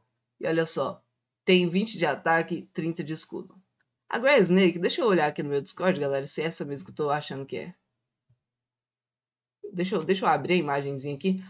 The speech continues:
Olha, alguém mandou a imagem aí pra gente, tá? No Discord. E deixa eu, deixa eu até falar quem foi.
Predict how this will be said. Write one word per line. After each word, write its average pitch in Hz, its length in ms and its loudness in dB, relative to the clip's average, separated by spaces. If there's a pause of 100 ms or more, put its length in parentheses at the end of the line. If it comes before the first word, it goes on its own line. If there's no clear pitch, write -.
(100)
Olha, 185 260 6
alguém 214 300 6
mandou 202 520 6
a 151 200 6
imagem 165 400 2
aí 160 80 -2
pra 139 200 -2
gente, 165 400 -2
tá? 147 220 -2
No 147 220 -6
Discord. 180 680 -2 (640)
E 147 280 -4
deixa 180 220 -2
eu, 185 120 2
deixa 160 220 -4
eu - 20 -4
até 185 140 -2
falar 185 240 0
quem 156 120 -8
foi. 170 400 -2